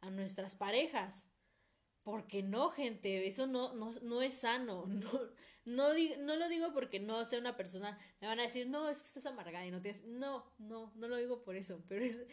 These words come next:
es lo que en, es la realidad. Tú en algún punto vas a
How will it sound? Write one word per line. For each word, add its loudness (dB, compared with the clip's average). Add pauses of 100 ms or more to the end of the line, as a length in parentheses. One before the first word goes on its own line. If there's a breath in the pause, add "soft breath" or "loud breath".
(200 loud breath)
es 0 (300 soft breath)
lo 6
que 2
en, -4
es -4
la 8
realidad. 6 (180)
Tú 6
en 6
algún 0
punto 0
vas 2
a 2